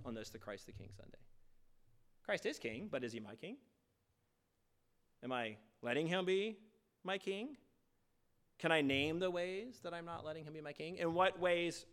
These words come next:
are those things sinful that I would need to confess here in a few minutes? That's what I think tonight gives us the opportunity to do. First and foremost, to, to acknowledge him as our king, to sing songs about Jesus being our king, to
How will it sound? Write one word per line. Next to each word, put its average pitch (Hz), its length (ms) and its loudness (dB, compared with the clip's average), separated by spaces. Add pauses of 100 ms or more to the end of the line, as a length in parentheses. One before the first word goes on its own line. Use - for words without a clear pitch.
(420)
are 151 120 -4
those 135 320 -6
things 131 340 -8
sinful 175 540 -6 (200)
that 135 80 -2
I 131 100 2
would 123 180 -4
need 120 160 -4
to 123 80 -10
confess 110 680 -12 (140)
here 156 180 -8
in 165 80 -8
a 156 40 -12
few 170 140 -12
minutes? 180 460 -14 (1700)
That's - 260 -2
what 170 100 4
I 127 100 4
think 104 380 -4 (320)
tonight 110 380 -6
gives 113 160 -6
us 113 100 -8
the 113 140 -6
opportunity 107 680 -8 (100)
to - 60 -14
do. 180 400 -10 (960)
First 170 160 -4
and 156 80 -6
foremost, 151 460 0
to, 160 140 0
to 160 160 -8
acknowledge 170 420 -2
him 104 240 -10
as 139 120 -6
our 147 80 -4
king, 175 300 -4
to 151 100 -6
sing 202 360 0
songs 170 760 -4 (720)
about 143 200 2
Jesus 143 420 -4
being 139 320 -2
our 127 80 0
king, 131 380 -4
to 131 160 -6